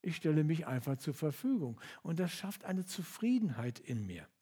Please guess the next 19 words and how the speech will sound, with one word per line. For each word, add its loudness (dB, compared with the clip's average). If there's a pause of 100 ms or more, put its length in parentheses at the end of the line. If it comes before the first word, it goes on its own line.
(1080)
Die 2
Zufriedenheit, 4
die 2
sich 6
auch 4
darin 4
zeigt, 2 (240)
ich 2
sehe 4
und 0
merke 2
es, 0
wie 0
ich -4
zum 0
Segen 4
für -8
andere 2
werde. -4